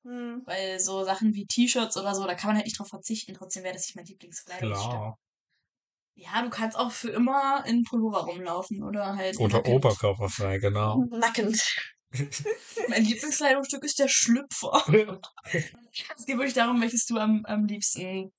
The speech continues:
Speaker 2: trägst.
Speaker 1: Also ein spezifisches tatsächlich, was ich
Speaker 2: Ja.
Speaker 1: besitze.
Speaker 2: Nein, nein, nein, nein. Einfach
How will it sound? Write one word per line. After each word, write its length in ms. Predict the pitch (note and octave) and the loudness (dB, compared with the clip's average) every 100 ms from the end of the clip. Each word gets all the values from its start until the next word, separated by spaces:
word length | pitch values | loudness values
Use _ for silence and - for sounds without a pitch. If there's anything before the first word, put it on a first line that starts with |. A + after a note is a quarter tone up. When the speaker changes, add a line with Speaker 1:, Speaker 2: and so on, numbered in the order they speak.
| _ | _
Speaker 2:
trägst. 420 | F#3+ F#3+ - - | -20 -18 -18 -2
Speaker 1:
Also 220 | A3 B3 C4+ | 2 2 0
ein 80 | |
spezifisches 640 | B3+ C4 - C#4+ B3+ G#3+ G3+ | -2 -2 2 2 0 -4 -4
tatsächlich, 320 | A3+ G#3+ G#3 | -2 -2 0
was 120 | G#3 G#3 | 0 -2
ich 60 | |
Speaker 2:
Ja. 40 | G#3 | -2
Speaker 1:
besitze. 460 | G3 G3+ G#3+ F#3+ - - | -2 2 2 0 -8 -2
Speaker 2:
Nein, 380 | G#3 A3+ B3+ A#3 | 2 4 2 0
nein, 160 | A#3+ | 0
nein, 140 | B3 A#3+ | 0 0
nein. 300 | A#3+ A3+ A3 - | 0 -2 -2 -2
Einfach 400 | A3 A#3 - A#3 | -2 -2 -4 -6